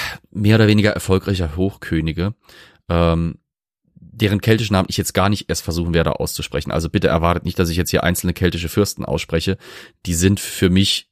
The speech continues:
Buchstabensalat, ähm, der, äh,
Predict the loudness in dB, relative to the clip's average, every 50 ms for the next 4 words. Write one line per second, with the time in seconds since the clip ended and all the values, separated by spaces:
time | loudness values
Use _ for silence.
0 | _ _ _ _ 0 0 2 2 2 2 2 2 2 2 2 2 2 2 0 0
1 | -2 -6 -14 _ _ 0 2 4 4 4 2 2 0 -2 -4 -6 -10 -16 _ _
2 | 0 2 4 4 4 4 4 2 2 0 -4 -6 -8